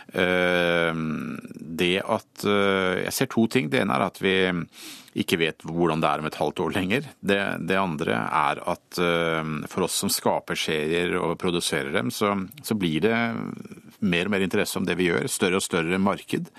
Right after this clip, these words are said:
Eh, så det er morsomme tider. Vi, vi, vi er vel på en måte i en eller annen slags sånn på vei ut av en eller annen steinalder. Eh, jeg tror det er en veldig gyllen tid for T V-industrien nå. Eh, ny teknologi gjør andre ting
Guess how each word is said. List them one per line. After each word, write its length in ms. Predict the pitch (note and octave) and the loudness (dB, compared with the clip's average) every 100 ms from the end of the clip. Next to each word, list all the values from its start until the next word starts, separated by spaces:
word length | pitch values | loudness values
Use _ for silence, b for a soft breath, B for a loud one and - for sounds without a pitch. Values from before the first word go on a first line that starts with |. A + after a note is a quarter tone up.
| B B B B B - | B B B B B -4
Eh, 460 | G2 F#2 F2+ F2+ | 0 2 2 0
så 140 | - - | 0 0
det 40 | |
er 80 | G2 | 2
morsomme 360 | B2+ - - A3 | 0 0 0 2
tider. 380 | G#2 F2+ C3+ - G#2 | 2 2 -2 -2 0
Vi, 200 | A2 A#2 | 0 -2
vi, 200 | G2 A#2 A2 A2 F#2 - | 0 2 2 0 -6 -8
vi 120 | F#2+ A2+ | -2 0
er 140 | D#2 | 0
vel 100 | F2+ | -2
på 80 | - | -2
en 60 | C3+ | 0
måte 280 | A#2+ - G#2+ A2+ A2 A2 B B B B B B - | -2 0 0 2 0 -4 B B B B B B -20
i 320 | - - G2 | -12 2 4
en 120 | A2 | 4
eller 100 | G#2 | 2
annen 80 | A#2 | 2
slags 240 | B2 - - | -2 -2 0
sånn 380 | A#2 A2 G#2+ F#2 - | 2 4 2 0 -6
på 100 | - | 0
vei 100 | G2+ G#2 | 0 0
ut 100 | F#2 | 0
av 80 | A#2+ | -2
en 60 | G2 | 0
eller 100 | A2 | -2
annen 80 | |
steinalder. 640 | - A#2 F#2+ D#2+ D2 D#2+ F2+ - - | 0 -2 -2 -4 -2 -2 -4 -8 -10
Eh, 480 | A#2 A2+ G#2+ G#2 G#2 G#2+ | -4 -2 -2 -2 -2 -4
jeg 80 | - | -2
tror 140 | G2+ | 0
det 40 | |
er 60 | G2+ | 0
en 80 | G2 | 2
veldig 380 | F#2+ E2 D2+ F2+ | 2 0 2 2
gyllen 400 | F#2+ F#2 D#2 D#2+ E2 | 2 2 0 -2 -4
tid 240 | E2+ F2 - | -4 -4 -4
for 160 | F2+ | -4
T 140 | - E2 | 0 0
V-industrien 560 | D#2 D2+ D#2 - D#2 D2+ | 0 -2 -2 -2 -2 -2
nå. 80 | E2+ A#2+ - | -4 -4 -8
Eh, 520 | F#2+ F2 F2 E2+ E2+ D#2+ | -4 -2 0 0 -2 0
ny 80 | E2+ - | -2 -2
teknologi 460 | E2 F2 E2 F2 F2 | -2 -4 0 0 2
gjør 320 | D#2 D#2+ E2 F2 - | 2 2 0 -2 -2
andre 240 | E2+ D#2 D#2+ | -2 -4 -2
ting 160 | E2+ | -2